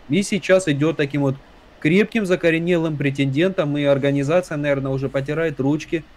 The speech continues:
в ожидании того, как он наконец заберёт этот пояс. Но прежде ему надо пройти Логана Сторли, который, как мне кажется, является прям очень и очень тёмной лошадкой.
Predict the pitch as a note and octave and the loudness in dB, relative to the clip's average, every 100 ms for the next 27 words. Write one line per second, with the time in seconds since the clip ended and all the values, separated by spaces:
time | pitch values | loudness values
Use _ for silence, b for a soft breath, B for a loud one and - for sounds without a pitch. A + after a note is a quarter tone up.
0 | - B2 C#3 C#3 C#3 C#3+ C3+ B2+ C#3+ D#3 | -8 0 2 4 2 2 0 0 0 0
1 | C#3+ C#3+ C3+ B2 B2 B2+ B2 B2 A#2 A2 | -2 -2 -4 -4 -4 -4 -4 -4 -4 -4
2 | A2 G#2+ G#2+ A2 - D#3 C#3 G2+ - b | -4 -6 -8 -8 -4 0 0 -2 -6 b
3 | b b b C3 E3 A3 A#3+ - - D3+ | b b b 0 4 4 2 -2 2 4
4 | A3 G3 F3+ E3+ D3+ C#3 D3 C#3+ C#3+ C#3+ | 4 2 2 2 0 0 0 0 2 2
5 | C3 B2 A#2 - E3 G3 F#3+ D#3+ - - | 2 0 -2 -2 0 2 0 -2 -10 -20
6 | - C3 C3 G#3 B3 G#3 G3 F3+ F3+ E3 | -4 0 4 4 4 0 -2 2 2 2
7 | D#3 D#3+ D#3 D#3 D3+ C#3+ C#3+ C#3 D3+ D#3+ | 0 0 0 0 -2 -2 -2 -2 -4 -4
8 | E3+ D3+ C#3+ D3 D3+ C3+ B2 A#2 A#2 B2+ | -4 -4 -4 -4 -6 -2 -2 0 0 -2
9 | - D#3 C#3 - | -2 -2 -2 -4